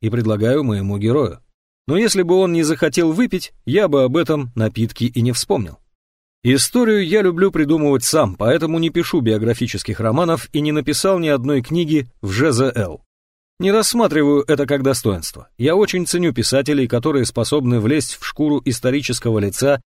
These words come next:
и сантиметр за сантиметром исследовать логику его поведения. Это великий дар и великое терпение, чего я, видимо, лишен. Как вы, возможно, заметили, в моих романах почти нет исторических лиц. Когда я пытаюсь о них писать,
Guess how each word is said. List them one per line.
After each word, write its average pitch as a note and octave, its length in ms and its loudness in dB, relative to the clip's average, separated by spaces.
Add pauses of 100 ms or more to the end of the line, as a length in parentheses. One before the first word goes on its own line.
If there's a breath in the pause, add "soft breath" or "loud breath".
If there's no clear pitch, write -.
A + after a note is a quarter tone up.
(140)
и A#2+ 100 2
сантиметр F3 580 2
за D#3 140 0
сантиметром D3 680 0
исследовать D3 500 0
логику C3+ 440 0
его C3 200 2
поведения. A2+ 640 -2 (300)
Это E3+ 160 0
великий F#3 400 -2
дар F3+ 340 2
и B2+ 100 4
великое D3 420 2
терпение, C3 600 0
чего B2 280 0
я, C3 260 2
видимо, A2 360 -2
лишен. A2+ 380 -2 (500)
Как F#3 220 0
вы, F#3 140 2
возможно, C#3+ 480 2
заметили, A#2 460 0
в F2+ 80 -6
моих B2+ 280 -2
романах C#3+ 400 0
почти B2+ 320 -2
нет D3 340 -2
исторических B2+ 760 -2
лиц. - 280 -2 (380)
Когда A2+ 260 2
я C#3 80 2
пытаюсь B2+ 420 0
о A#2 60 0
них A#2+ 160 -2
писать, D#3+ 380 -2